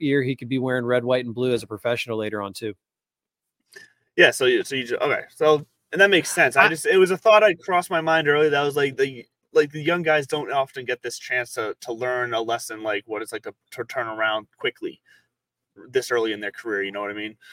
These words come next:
Speaker 1: I, I, yeah, I, I see what you're saying, but, but also he, yeah, I mean, I get what you're saying,
Speaker 2: But
Speaker 1: but I
Speaker 2: he's,
Speaker 1: think it was
Speaker 2: he's
Speaker 1: just
Speaker 2: got a
Speaker 1: bigger,
Speaker 2: lot to
Speaker 1: it's
Speaker 2: do, though,
Speaker 1: bigger
Speaker 2: is what
Speaker 1: than
Speaker 2: you're
Speaker 1: that.
Speaker 2: saying.
Speaker 1: Yeah, I think he
Speaker 2: Yeah, he's
Speaker 1: literally
Speaker 2: got a
Speaker 1: needs to
Speaker 2: lot.
Speaker 1: go back. And when he laughed about, "No, I'm not gonna do my homework," I was like, "Bro, you're not gonna do homework again." I mean,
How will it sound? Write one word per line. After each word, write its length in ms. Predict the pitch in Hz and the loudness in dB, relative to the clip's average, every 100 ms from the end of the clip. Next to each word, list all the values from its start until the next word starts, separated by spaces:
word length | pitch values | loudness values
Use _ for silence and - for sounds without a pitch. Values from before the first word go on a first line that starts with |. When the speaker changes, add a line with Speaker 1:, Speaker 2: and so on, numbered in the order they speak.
| - | 4
Speaker 1:
I, 80 | 220 | 4
I, 260 | 208 202 - | 6 2 2
yeah, 580 | 226 240 226 214 208 214 | 8 12 12 12 8 6
I, 60 | 202 | 4
I 40 | |
see 160 | - 226 | 4 2
what 140 | 160 | 2
you're 80 | 135 | 0
saying, 320 | 160 156 147 | 0 2 2
but, 160 | 151 123 131 | 0 -2 -10
but 460 | 151 151 170 151 | -20 -16 -2 4
also 280 | 160 175 160 | 4 4 2
he, 380 | 123 170 160 156 - _ | 0 0 -2 -4 -14 _
yeah, 320 | 180 165 110 95 | 0 2 2 0
I 100 | 175 | 0
mean, 140 | 180 185 | 4 4
I 40 | |
get 100 | 170 | 4
what 40 | 151 | 2
you're 100 | 147 | 0
saying, 160 | 151 | 0
Speaker 2:
But 60 | 135 | 2
Speaker 1:
but 60 | 143 | 4
I 40 | |
Speaker 2:
he's, 80 | 156 | 2
Speaker 1:
think 100 | 139 | 0
it 40 | |
was 80 | 107 | 2
Speaker 2:
he's 80 | 123 | 6
Speaker 1:
just 40 | |
Speaker 2:
got 60 | 170 | 8
a 20 | |
Speaker 1:
bigger, 100 | 156 | 10
Speaker 2:
lot 140 | 151 151 | 8 6
to 80 | |
Speaker 1:
it's 100 | 143 139 | 0 -2
Speaker 2:
do, 100 | 131 | 2
though, 100 | 127 | 4
Speaker 1:
bigger 160 | 123 | 4
Speaker 2:
is 40 | 123 | 2
what 80 | |
Speaker 1:
than 60 | 98 | 0
Speaker 2:
you're 100 | 113 | -2
Speaker 1:
that. 100 | - | -2
Speaker 2:
saying. 360 | 101 95 98 104 _ _ _ _ - | -4 -6 -12 -16 _ _ _ _ -6
Speaker 1:
Yeah, 180 | 131 98 - | -6 -6 -2
I 100 | 151 | 0
think 180 | 160 143 | 2 2
he 80 | |
Speaker 2:
Yeah, 20 | 151 | 2
he's 60 | |
Speaker 1:
literally 260 | 151 143 135 | 2 2 2
Speaker 2:
got 80 | 147 | 2
a 20 | |
Speaker 1:
needs 140 | 113 | 0
to 60 | 101 | -2
Speaker 2:
lot. 20 | |
Speaker 1:
go 160 | 123 117 | -2 -2
back. 300 | 120 120 117 | 0 -2 -2
And 220 | 107 104 - _ _ _ _ | -6 -8 -16 _ _ _ _
when 120 | 147 | 0
he 100 | 151 | 4
laughed 340 | 160 143 143 - | 4 4 2 0
about, 280 | 131 127 110 | -4 -4 -2
"No, 120 | 120 | -4
I'm 140 | 113 | -4
not 140 | 123 127 | -4 -4
gonna 140 | 107 | -6
do 80 | 113 | -6
my 160 | 110 | -6
homework," 380 | 101 117 120 113 | -6 -8 -8 -8
I 20 | |
was 80 | 120 | -8
like, 160 | 117 117 | -8 -2
"Bro, 160 | 147 | 2
you're 140 | 139 147 | 2 0
not 140 | 160 | -2
gonna 140 | 151 135 | -4 -6
do 100 | 127 | -4
homework 280 | 143 131 110 | -6 -8 -10
again." 400 | 101 120 131 - | -6 -4 -4 -6
I 40 | 127 | -8
mean, 220 | 123 | -8